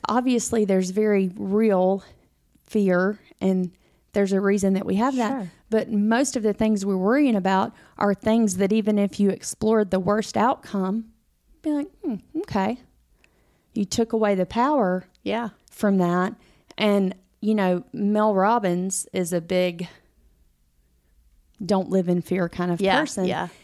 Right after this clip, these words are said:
Speaker 1: And, you know, you know how she's,
Speaker 2: I love
Speaker 1: she's
Speaker 2: her.
Speaker 1: very, yeah,
Speaker 2: <laughs>
Speaker 1: you know, she's
Speaker 2: She's
Speaker 1: very
Speaker 2: so real.
Speaker 1: blunt and
Speaker 2: Yeah.
Speaker 1: honest. But what I love is she uses her bluntness and her honesty to help people.
Speaker 2: Oh,
Speaker 1: And
Speaker 2: yeah.
Speaker 1: she's also very blunt and honest about herself.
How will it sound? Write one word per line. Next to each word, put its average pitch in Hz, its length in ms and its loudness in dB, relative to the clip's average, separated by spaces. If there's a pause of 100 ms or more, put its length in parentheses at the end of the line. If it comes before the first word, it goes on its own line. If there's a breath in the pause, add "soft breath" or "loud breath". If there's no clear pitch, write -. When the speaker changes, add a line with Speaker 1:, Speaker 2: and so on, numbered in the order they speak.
(100)
Speaker 1:
And, 233 140 0
you 247 100 4
know, 220 120 4
you 220 260 2
know 240 100 4
how 214 140 2
she's, 214 220 2
Speaker 2:
I 180 40 4
love 180 180 2
Speaker 1:
she's 196 120 0
Speaker 2:
her. 180 80 2
Speaker 1:
very, 202 340 2
yeah, 202 180 0 (160)
Speaker 2:
<laughs> - 140 -6
Speaker 1:
you 330 160 4
know, 262 80 4
she's 311 300 -2
Speaker 2:
She's 220 80 -6
Speaker 1:
very 240 240 2
Speaker 2:
so 214 80 2
real. 214 80 2
Speaker 1:
blunt 254 480 2 (220 loud breath)
and 196 160 0
Speaker 2:
Yeah. 196 60 2
Speaker 1:
honest. 247 520 0 (100)
But 190 340 0 (280 soft breath)
what 226 200 2
I 220 80 4
love 208 680 2
is 180 340 0 (100)
she - 280 -6
uses 208 520 0
her 190 160 0
bluntness 190 520 -2
and 185 180 -2
her 180 200 -2
honesty 185 680 0 (800)
to 196 140 -2
help 202 300 0
people. 233 440 0 (160 loud breath)
Speaker 2:
Oh, 165 60 -8
Speaker 1:
And 196 220 0
Speaker 2:
yeah. 247 60 -4
Speaker 1:
she's 233 140 -2
also 294 240 0
very 208 220 2
blunt 202 280 0
and 226 80 0
honest 196 300 0
about 190 240 0
herself. 175 520 -2